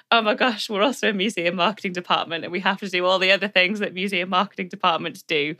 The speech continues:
Being a presence on TikTok is absolutely worth it. It's so much fun. It's done great things for the internal morale at the museum because it's so exciting to see the Black Country story be told worldwide and people to be really engaging with it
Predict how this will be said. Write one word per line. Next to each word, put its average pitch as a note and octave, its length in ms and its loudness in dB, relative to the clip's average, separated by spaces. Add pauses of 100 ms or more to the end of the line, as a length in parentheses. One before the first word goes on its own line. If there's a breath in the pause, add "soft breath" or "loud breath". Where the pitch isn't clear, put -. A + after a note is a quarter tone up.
(580 loud breath)
Being C#4 240 2
a - 40 0
presence B3 440 0
on G#3+ 120 0
TikTok - 440 -4
is E3+ 120 -6 (160)
absolutely F3+ 680 -2
worth F3+ 360 0
it. D#3 280 -2
It's D#3+ 180 -4
so G3 220 2
much - 200 -4
fun. E3+ 460 0 (300 loud breath)
It's F3+ 180 -4
done F3+ 140 -4
great F#3 400 0
things F#3 260 -4
for F3+ 100 -12
the E3+ 120 -2
internal E3+ 400 -2
morale D#3+ 320 0
at - 40 -6
the D#3+ 80 -10
museum D#3+ 480 -4
because D#3+ 280 -10
it's - 120 -14
so D#3 180 0
exciting D#3 560 -2
to C#3+ 100 -10
see D#3 300 -4
the D#3 100 -6
Black - 200 -2
Country E3 260 -10
story D#3+ 320 -2
be D#3+ 120 -10
told D#3+ 320 -8
worldwide D#3+ 640 0
and E3 180 0
people E3 240 -8
to E3+ 100 -8
be E3+ 100 -12
really D#3+ 320 -4
engaging E3 540 -6
with D#3 160 -8
it - 180 -4